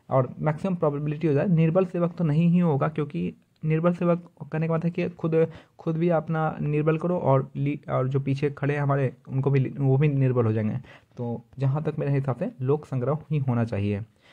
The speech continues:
क्योंकि घूम, घूम, अ, घूम घूम कर, कर वो घूमते थे, गाँव गाँव में घूमते थे, तो लोक संग्रह यहाँ पे करेक्ट हो जाना चाहिए। ठीक है, बाकी देखते हैं बीपीएससी क्या मांग-, मा-, मांगता है। The process of breaking down of organic matter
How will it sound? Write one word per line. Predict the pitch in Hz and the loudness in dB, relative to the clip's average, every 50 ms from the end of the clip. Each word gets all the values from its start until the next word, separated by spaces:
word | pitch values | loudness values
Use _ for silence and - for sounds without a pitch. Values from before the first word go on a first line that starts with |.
| _ _ - | _ _ -10
क्योंकि | 127 127 - 135 | -8 -4 -2 -2
घूम, | 127 117 131 151 151 143 | 0 2 2 2 2 2
घूम, | 151 156 151 - | 0 -2 -4 -4
अ, | 139 143 135 | -2 -2 0
घूम | 131 127 160 160 160 151 | 0 2 2 2 4 4
घूम | 156 156 151 | 2 2 2
कर, | 151 156 151 | 2 2 2
कर | 147 151 147 | 2 2 2
वो | 147 143 143 139 | 2 4 2 2
घूमते | - 143 135 131 135 135 131 160 156 | 2 0 2 4 4 4 4 0 -2
थे, | 151 139 - 185 - - 143 | 0 -2 -4 -4 -6 -8 -4
गाँव | 135 131 135 139 147 | 0 2 2 2 4
गाँव | 151 147 147 | 4 4 4
में | 147 143 135 | 4 2 2
घूमते | 135 139 131 135 143 | 2 2 2 0 0
थे, | 139 165 190 214 - - - _ _ _ - | 0 0 -2 -2 -4 -10 -20 _ _ _ -12
तो | - 120 | -8 -6
लोक | 120 127 147 156 156 | -2 0 0 -2 -2
संग्रह | - - 143 135 127 127 | -2 -4 -2 0 0 0
यहाँ | 123 123 123 | 0 -2 -2
पे | 127 151 | -4 -6
करेक्ट | 170 - 127 117 123 123 - - - | -6 -6 -8 -8 -8 -8 -12 -12 -10
हो | 113 | -10
जाना | 113 113 110 104 | -8 -6 -4 -6
चाहिए। | 110 107 - 95 95 104 110 110 110 - _ _ _ _ _ _ _ _ _ _ _ _ _ _ - - | -6 -6 -8 -10 -10 -8 -8 -10 -10 -12 _ _ _ _ _ _ _ _ _ _ _ _ _ _ -16 -10
ठीक | 127 123 | -6 -4
है, | 151 170 175 - - - - _ - - | -4 -4 -6 -8 -16 -20 -20 _ -12 -8
बाकी | 123 117 110 - 123 120 | -8 -6 -4 -4 -4 -4
देखते | 113 120 113 - 160 | -4 -4 -6 -4 -2
हैं | 165 170 170 156 135 | 0 0 0 0 0
बीपीएससी | 135 120 - 131 127 - 131 | 0 0 0 -2 -4 -4 -4
क्या | 139 135 131 | -4 -2 -2
मांग-, | 123 123 120 120 | 0 0 -2 -2
मा-, | 131 123 120 120 123 123 120 120 - | -2 -4 -4 -4 -2 -2 -2 -2 -2
मांगता | 131 127 123 120 123 123 117 | -2 -2 0 0 -2 -2 -2
है। | 117 117 135 135 - - _ _ _ _ _ _ _ _ _ _ _ - | -2 -2 -4 -6 -10 -16 _ _ _ _ _ _ _ _ _ _ _ -4
The | 143 147 | -4 -4
process | 139 - 170 165 156 156 190 | -2 0 -2 -2 0 0 0
of | 190 190 170 147 | 0 0 2 2
breaking | 156 143 143 175 175 170 | 0 0 0 0 0 2
down | 170 165 165 165 | 2 2 0 0
of | 165 - - 156 | -2 -2 -2 -2
organic | 147 151 156 165 170 165 | 0 0 0 -2 -2 -2
matter | 151 139 143 160 | -4 -2 -2 -2